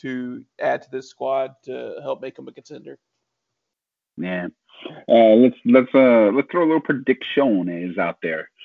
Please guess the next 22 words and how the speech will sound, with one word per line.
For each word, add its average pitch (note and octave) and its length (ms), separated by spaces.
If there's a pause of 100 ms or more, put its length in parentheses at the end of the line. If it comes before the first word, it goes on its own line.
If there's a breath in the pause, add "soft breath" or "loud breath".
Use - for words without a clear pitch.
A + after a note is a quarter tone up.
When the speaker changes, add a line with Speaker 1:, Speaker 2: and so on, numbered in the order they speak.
(240 soft breath)
Speaker 2:
Um, F2+ 560 (540)
give A#2 180
me, A#2+ 460
give A#2 120
me A#2+ 100
your A#2 160 (140)
Eastern A#2+ 300
Conference A2+ 500 (160)
champion. B2 500 (580)
You B2 80
know, A2+ 100
give C#3 140
me C3 80
your A#2+ 160
Eastern A#2+ 260
Conference G#2 460
Finals G2+ 360
matchup F2+ 420 (180)
and G2+ 140
then F#2+ 140
your F#2 120
champion, F#2+ 560